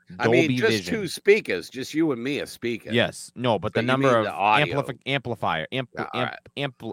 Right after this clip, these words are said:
Speaker 2: amplif-, make-,
Speaker 1: But nobody else gets to
Speaker 2: amplification machine.
Speaker 1: nobody
Speaker 2: Nobody
Speaker 1: else.
Speaker 2: else. Nobody else. No
Speaker 1: Nobody
Speaker 2: Q and A.
Speaker 1: else.
Speaker 2: No Q and A.
Speaker 1: <laughs>
Speaker 2: You
Speaker 1: Yeah,
Speaker 2: got a
Speaker 1: we're not
Speaker 2: question?
Speaker 1: bringing a mic
Speaker 2: Write
Speaker 1: for
Speaker 2: it
Speaker 1: that.
Speaker 2: down, and you bring it out to the lobby and ask them for an envelope and a stamp.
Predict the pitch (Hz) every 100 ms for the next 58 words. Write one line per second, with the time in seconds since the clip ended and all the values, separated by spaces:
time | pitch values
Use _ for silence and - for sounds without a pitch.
0 | - 139 127 120 107 - 107 107 110 98
1 | 120 131 143 139 123 135 131 87 - 113
2 | - 95 85 85 - - 120 147 156 156
3 | 147 147 160 143 - 165 170 165 165 143
4 | - 170 170 - 175 165 151 110 80 _
5 | _ - _ - - 143 208 208 208 175
6 | 151 123 92 82 - - - 180 - -
7 | _ - 180 156 160 185 185 165 196 185
8 | 220 208 175 160 165 165 131 160 202 226
9 | 208 175 165 160 156 143 _ - 120 127
10 | 117 147 160 175 170 185 185 170 151 143
11 | 143 - 127 127 131 - 151 160 139 123
12 | 139 151 170 170 175 160 156 143 - 147